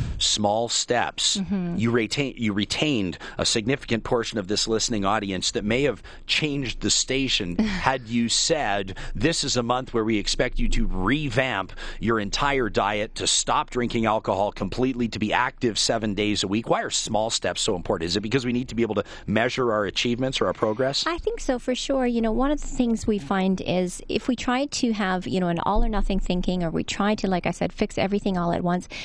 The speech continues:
Speaker 1: it can leave us feeling very overwhelmed, you know, and when we feel overwhelmed, oftentimes that means we,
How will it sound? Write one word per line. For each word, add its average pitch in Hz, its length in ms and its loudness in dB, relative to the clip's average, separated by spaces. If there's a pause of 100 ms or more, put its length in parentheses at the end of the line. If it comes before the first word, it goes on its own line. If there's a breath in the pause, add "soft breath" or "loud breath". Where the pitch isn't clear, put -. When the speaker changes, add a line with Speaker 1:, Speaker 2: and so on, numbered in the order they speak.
(160 loud breath)
Speaker 1:
it 214 100 -2
can 220 160 2
leave 240 160 0
us 254 140 -2
feeling 196 380 0
very 180 260 2
overwhelmed, 175 800 0 (380 loud breath)
you 185 100 2
know, 185 80 2
and 202 160 2
when 214 80 2
we 247 100 2
feel 220 220 0
overwhelmed, 196 640 0
oftentimes 175 580 -2
that - 140 -2
means 175 320 0
we, 175 220 0